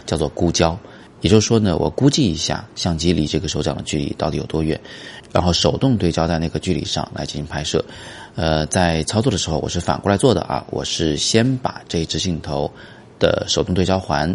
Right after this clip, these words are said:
拧到了最近的对焦距离上，也就是零点七米，然后呢，我再去估算这个相机机身和对方手掌之间的距离，估计在零点七米的时候，我就开始抓拍。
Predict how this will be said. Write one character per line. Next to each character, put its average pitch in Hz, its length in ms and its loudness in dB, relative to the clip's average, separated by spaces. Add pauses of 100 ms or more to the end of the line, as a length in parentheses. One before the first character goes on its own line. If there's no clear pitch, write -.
(140)
拧 80 200 0
到 82 140 2
了 73 80 0
最 92 140 0
近 101 120 2
的 82 160 0
对 - 140 0
焦 82 80 2
距 90 100 0
离 82 60 0
上， - 300 0
也 - 80 -4
就 78 100 -6
是 76 60 -4
零 76 140 -4
点 76 140 -2
七 - 200 0
米， 95 100 4 (400)
然 87 160 2
后 135 180 2
呢， 95 200 4
我 - 80 -2
再 82 120 -2
去 82 200 -2
估 117 240 0
算 90 280 2
这 - 120 -2
个 76 320 0
相 87 260 2
机 90 160 -2
机 104 180 0
身 117 300 4 (340)
和 78 300 0
对 85 140 2
方 85 180 -2
手 80 240 0
掌 - 220 -4
之 - 120 -4
间 80 200 -2
的 73 60 -4
距 90 200 0
离， 69 220 -2 (360)
估 110 120 4
计 104 100 0
在 92 120 2
零 80 120 0
点 76 140 -2
七 - 180 -4
米 98 100 2
的 - 120 -4
时 - 120 -8
候， 78 160 -2 (200)
我 71 120 -2
就 71 220 -4
开 - 140 -8
始 - 140 -6
抓 71 140 -4
拍。 78 200 -6